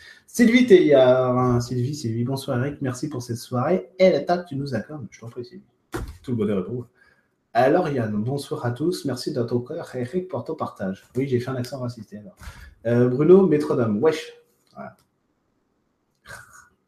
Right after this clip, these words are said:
Ah, les jeunes de banlieue, je te jure. Sylvie Thillard, <laughs> toujours pareil. Anne-Marie, bonsoir Antibes, salut Antibes, comment allez-vous ? J'arrive plus à faire les sons de trucs. Salut Eric, je voudrais savoir si tu as un message d'évolution pour moi, merci.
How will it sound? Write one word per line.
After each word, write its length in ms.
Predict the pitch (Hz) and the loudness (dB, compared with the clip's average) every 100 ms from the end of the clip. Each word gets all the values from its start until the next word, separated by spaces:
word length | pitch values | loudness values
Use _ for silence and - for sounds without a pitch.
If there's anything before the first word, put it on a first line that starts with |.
| _ - | _ -12
Ah, 60 | |
les 40 | 185 | -10
jeunes 180 | - 80 | -10 -12
de 80 | |
banlieue, 320 | - - 73 - | -14 -16 -18 -20
je 80 | _ | _
te 80 | |
jure. 160 | 92 - _ _ - - | -20 -20 _ _ -20 -20
Sylvie 360 | - 143 147 175 | -10 -4 -2 -2
Thillard, 520 | - - 120 - - | -6 -2 -2 -4 -16
<laughs> 40 | |
toujours 200 | - 123 120 | -6 -4 -4
pareil. 280 | 98 135 127 - _ | -6 -8 -10 -18 _
Anne-Marie, 320 | 120 120 123 | -2 2 2
bonsoir 380 | 123 123 127 110 | 2 -2 -2 -4
Antibes, 340 | 104 - 127 | -6 -6 -8
salut 240 | - 110 110 | -6 -6 -6
Antibes, 460 | 95 - 147 123 | -8 -8 -8 -8
comment 180 | - 117 | -10 -12
allez-vous ? 380 | 87 85 107 - _ _ _ _ _ | -12 -12 -12 -12 _ _ _ _ _
J'arrive 240 | 104 107 | -10 -10
plus 80 | - | -10
à 40 | |
faire 120 | 117 113 | -10 -10
les 80 | |
sons 100 | 104 | -10
de 80 | 104 | -10
trucs. 240 | 95 123 - _ _ _ | -10 -10 -12 _ _ _
Salut 340 | - 147 160 160 | -4 -2 0 2
Eric, 220 | 151 180 | 4 4
je 100 | 147 | 2
voudrais 200 | 135 160 | -2 -2
savoir 280 | 151 147 170 | 0 -2 -2
si 140 | - | -6
tu 160 | 139 - | -8 -4
as 60 | |
un 100 | 135 | -2
message 320 | 139 - 180 139 | -2 0 -2 0
d'évolution 420 | 139 139 - 180 | -2 -2 -4 -6
pour 140 | - | -4
moi, 100 | 143 | -2
merci. 400 | 151 123 196 - | -2 -2 -6 -10